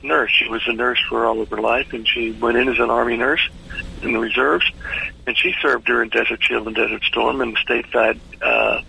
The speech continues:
V A hospitals and with a combat support hospital. My daughter eventually went in the military too,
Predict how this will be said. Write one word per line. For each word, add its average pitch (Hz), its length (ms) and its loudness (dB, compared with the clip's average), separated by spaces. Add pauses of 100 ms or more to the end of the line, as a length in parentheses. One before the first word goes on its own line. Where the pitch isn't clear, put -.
(120)
V 120 180 2
A 117 80 2
hospitals 117 640 0
and 113 160 0 (380)
with 117 100 0
a 113 60 -8
combat 120 420 2
support - 320 0
hospital. 107 500 0 (800)
My 120 120 4
daughter 151 340 6
eventually 123 460 2
went 117 240 2
in 120 140 2
the 117 80 0
military 123 540 2
too, 156 300 0